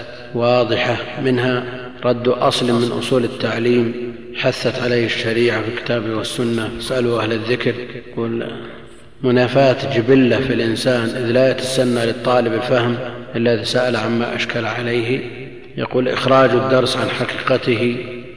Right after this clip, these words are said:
إذ نحن في درس علم وليس إلقاء،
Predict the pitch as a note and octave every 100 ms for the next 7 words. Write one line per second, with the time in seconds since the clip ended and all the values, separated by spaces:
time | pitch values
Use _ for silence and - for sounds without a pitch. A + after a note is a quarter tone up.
0 | - - - - A#2 A2+ A#2+ A2+ B2 A#2
1 | A2+ A#2+ A2+ - A2+ B2+ B2 A#2+ A2+ A#2+
2 | A#2 A#2 A#2+ A2+ - B2+ B2 - -